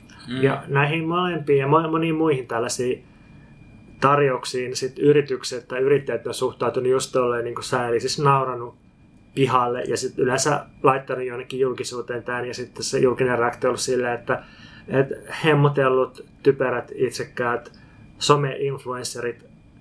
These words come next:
Speaker 2: vaatii siellä ilmaiseksi asioita. Ja,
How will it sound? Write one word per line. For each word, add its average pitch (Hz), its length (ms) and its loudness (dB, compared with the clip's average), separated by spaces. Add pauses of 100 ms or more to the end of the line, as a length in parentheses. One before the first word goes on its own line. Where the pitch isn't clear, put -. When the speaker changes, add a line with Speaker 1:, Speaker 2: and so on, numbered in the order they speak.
(840)
Speaker 2:
vaatii 123 380 2
siellä 123 220 0
ilmaiseksi 127 460 2
asioita. 120 460 0
Ja, 120 200 0